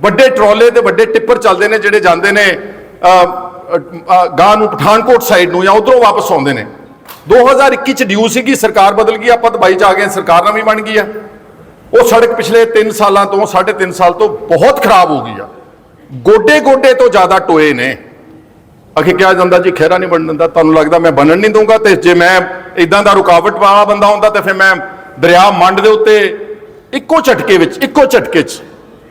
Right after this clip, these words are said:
ਤੀਹ ਕਿਲੋਮੀਟਰ ਸੜਕ ਕਿਉਂ ਬਣਾ ਕੇ ਦਿੱਤੀ ਜੀ ਨਵੀਂ ਮੈਂ? ਛੇ ਮਹੀਨੇ ਸੀ ਮੇਰੇ ਕੋਲ ਦੋ ਹਜ਼ਾਰ ਇੱਕੀ ਦੇ ਵਿੱਚ ਸਿਰਫ।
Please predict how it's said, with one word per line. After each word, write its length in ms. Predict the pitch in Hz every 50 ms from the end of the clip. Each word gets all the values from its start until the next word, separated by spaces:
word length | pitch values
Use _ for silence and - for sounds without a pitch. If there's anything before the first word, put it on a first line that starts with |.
| - - _ - _
ਤੀਹ 140 | - 254 269
ਕਿਲੋਮੀਟਰ 380 | - 254 233 233 226 226 233 214
ਸੜਕ 260 | - 202 196 - -
ਕਿਉਂ 120 | - 220
ਬਣਾ 160 | 214 220 202 196
ਕੇ 100 | 202 190
ਦਿੱਤੀ 200 | 185 185 202 220
ਜੀ 100 | 185 202
ਨਵੀਂ 240 | 196 190 180 185
ਮੈਂ? 120 | 180 180 170 - - - - -
ਛੇ 200 | - - 214 262
ਮਹੀਨੇ 280 | 285 302 294 262 262 254
ਸੀ 120 | 208 233
ਮੇਰੇ 180 | 240 226 220 214
ਕੋਲ 200 | 214 214 208 208
ਦੋ 200 | 214 196 190 196
ਹਜ਼ਾਰ 180 | 190 190 190 170
ਇੱਕੀ 220 | 165 - 170 160
ਦੇ 80 | 151 160
ਵਿੱਚ 180 | 143 139 -
ਸਿਰਫ। 360 | - 240 254 220 - - -